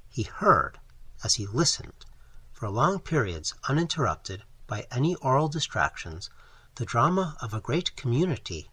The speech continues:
in the paralyzing grip of fear, fighting for its corporate life against irresistible, impending, dreadful doom. He began about this time, at Doctor Callington's suggestion,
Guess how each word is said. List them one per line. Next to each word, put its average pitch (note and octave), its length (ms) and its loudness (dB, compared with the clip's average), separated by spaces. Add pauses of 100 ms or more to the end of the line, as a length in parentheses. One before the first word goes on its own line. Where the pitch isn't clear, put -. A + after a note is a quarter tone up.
(120)
in G#2+ 80 -6
the F#2+ 80 -6
paralyzing D#3 680 2
grip D3+ 300 -2 (120)
of - 220 -10 (100)
fear, - 420 -2 (520)
fighting F3 420 2
for D#3 160 0
its - 160 0
corporate - 540 -2
life A2+ 320 -2 (580)
against A2 440 2
irresistible, C3 800 6 (140)
impending, C3+ 760 2 (320)
dreadful A2+ 640 -4 (160)
doom. E2+ 480 -2 (1600)
He B2 120 0
began C3 580 2
about B2+ 400 0
this E3 200 6
time, F#2+ 400 -2 (280)
at - 260 -4
Doctor D3+ 340 2
Callington's D#3 680 2
suggestion, A2+ 720 -4